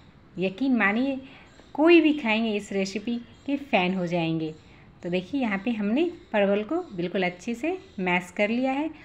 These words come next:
इस रेसिपी को आप किसी के साथ भी एंजॉय कर सकते हैं, रोटी, परांठे, चावल, किसी के साथ भी बहुत ही अच्छा टेस्ट आएगा। तो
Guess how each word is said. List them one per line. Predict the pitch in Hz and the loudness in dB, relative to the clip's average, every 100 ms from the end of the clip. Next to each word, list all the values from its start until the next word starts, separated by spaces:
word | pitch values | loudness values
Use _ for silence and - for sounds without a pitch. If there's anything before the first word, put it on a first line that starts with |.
| - - - _ - - | -20 -20 -20 _ -6 -2
इस | 381 | 0
रेसिपी | 240 214 220 220 | 0 0 0 0
को | 226 226 | 2 4
आप | 220 220 - | 6 4 0
किसी | 320 - 349 | -2 4 4
के | 311 | 4
साथ | - 202 | 8 8
भी | 180 180 | 8 6
एंजॉय | 185 180 175 | 6 6 4
कर | 170 175 | 4 2
सकते | 180 175 - 180 | 0 -2 0 2
हैं, | 185 175 | 4 4
रोटी, | 175 170 170 190 180 | 6 4 4 2 2
परांठे, | 180 170 170 175 180 180 | 2 2 4 2 2 0
चावल, | 180 175 170 170 180 180 - - - - - - | 4 6 8 6 2 -2 -12 -20 -20 -20 -20 -10
किसी | 285 349 | 2 6
के | 311 | 6
साथ | 240 208 | 8 6
भी | 196 220 160 | 6 2 2
बहुत | - 185 208 214 | 2 4 4 4
ही | 202 165 | 2 0
अच्छा | 156 175 | 0 -4
टेस्ट | 165 160 - 165 | -4 -4 -4 -2
आएगा। | 156 151 151 160 - - - - | 0 0 -4 -8 -16 -20 -20 -8
तो | 220 | -6